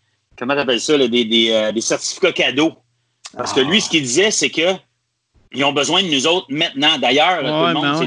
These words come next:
Speaker 1: c'est toujours une bonne idée de, de faire ça.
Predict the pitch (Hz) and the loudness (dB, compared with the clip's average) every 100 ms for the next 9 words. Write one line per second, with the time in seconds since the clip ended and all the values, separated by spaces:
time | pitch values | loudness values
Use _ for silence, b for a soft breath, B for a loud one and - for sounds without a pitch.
0 | - 160 135 185 156 139 131 139 123 143 | -2 -2 2 2 2 0 0 0 0 0
1 | 151 120 107 b b b 117 127 139 120 | 0 -4 -6 b b b -4 -2 0 0
2 | - 151 214 | 0 0 0